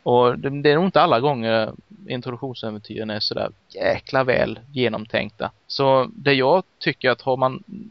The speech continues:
har man huggt ett nytt rollspel, ett nytt spelsystem, och om man är lite oerfaren, det är, gå ut och kolla på, på nätet, eh, leta reda på något forum som kanske handlar just specifikt om det här rollspelet och fråga.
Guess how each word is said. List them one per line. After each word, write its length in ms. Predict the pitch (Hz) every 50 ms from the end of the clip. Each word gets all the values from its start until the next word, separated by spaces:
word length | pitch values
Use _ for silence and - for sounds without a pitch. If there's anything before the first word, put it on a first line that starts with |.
| - _ _
har 200 | - 131 143 147
man 340 | 160 165 165 160 156 - 123
huggt 360 | 143 135 147 135 - - -
ett 120 | 131 -
nytt 280 | - 123 110 - - -
rollspel, 640 | - 123 123 117 110 - - - 113 113 113 117 - _ _ -
ett 160 | 143 135 139
nytt 160 | 127 117 -
spelsystem, 720 | - - - 131 113 - - 117 117 - 123 127 131 123 - _ _ - - -
och 240 | - 135 123 - -
om 120 | 135 127
man 160 | 123 123 120 120
är 240 | 117 110 110 113
lite 160 | 113 110 - 120
oerfaren, 640 | 113 117 110 107 104 - 113 110 - - - - _ - - - - - - _ _ _ - - - - -
det 200 | - - 165 175
är, 180 | - 67 64 64 - - - 95 98 110 143
gå 180 | 143 139 120 120
ut 200 | 175 202 - -
och 120 | 185 -
kolla 520 | - - 180 143 113 98 - 107 135 165 156 - - _ _ _
på, 420 | 143 135 123 120 117 117 113 - -
på 100 | - 127
nätet, 720 | 120 113 123 113 101 104 - - 120 117 - _ - -
eh, 240 | - 117 117 113 117
leta 300 | 120 131 123 - - 131
reda 300 | 139 143 127 110 123 135
på 200 | - _ 156 151
något 260 | 147 147 139 - -
forum 600 | - - 160 143 123 117 107 110 113 113 117 117 113
som 320 | - - 120 117 113 110
kanske 240 | - - 117 - 120
handlar 400 | 113 135 131 113 101 98 - 156
just 260 | 202 160 123 - -
specifikt 680 | - - - - - - - - - - 110 107 _ -
om 100 | 123 117
det 80 | 113
här 80 | 113 107
rollspelet 580 | 110 110 110 110 - - - - - - -
och 80 | 139 -
fråga. 500 | - - 185 143 - - 82 - 143 175